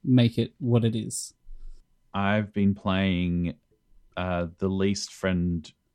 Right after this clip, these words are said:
Speaker 2: uh, friendly game, which is Stardew.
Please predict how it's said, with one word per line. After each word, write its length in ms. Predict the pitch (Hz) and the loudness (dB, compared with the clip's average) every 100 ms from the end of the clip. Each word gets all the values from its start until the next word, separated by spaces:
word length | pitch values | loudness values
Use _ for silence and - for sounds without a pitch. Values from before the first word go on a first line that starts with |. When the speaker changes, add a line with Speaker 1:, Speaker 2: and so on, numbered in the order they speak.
| _ _ | _ _
Speaker 2:
uh, 460 | 78 87 78 82 - - _ | -6 -4 -4 -6 -8 -12 _
friendly 320 | - 90 85 | -6 -4 -4
game, 360 | 78 73 87 90 _ _ _ _ _ | -6 -6 -6 -8 _ _ _ _ _
which 180 | 85 - | -10 -6
is 220 | 80 78 | -6 -6
Stardew. 1000 | - - - - 107 104 101 - 78 82 | -10 -12 -8 -4 2 2 2 -2 -8 -8